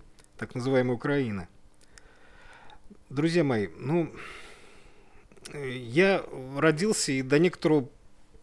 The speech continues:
периода своей жизни рос, э, в стране, которая называлась Советский Союз.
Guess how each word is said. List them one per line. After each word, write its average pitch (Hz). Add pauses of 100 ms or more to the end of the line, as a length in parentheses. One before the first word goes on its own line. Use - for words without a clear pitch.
(340)
периода 151
своей 156
жизни 156
рос, 165
э, 120
в -
стране, 180
которая 156
называлась 143
Советский 139
Союз. 120